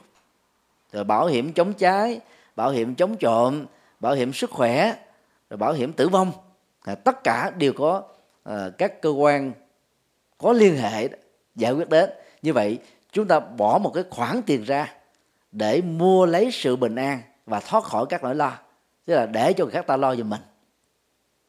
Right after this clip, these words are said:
Bám vào Thượng Đế và các thần linh như một cái cơ hội để chúng ta trút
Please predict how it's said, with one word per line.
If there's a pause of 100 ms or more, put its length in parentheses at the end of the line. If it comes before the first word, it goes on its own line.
(3250)
Bám
vào
Thượng
Đế
và
các
thần
linh (420)
như
một
cái (140)
cơ
hội
để
chúng
ta (180)
trút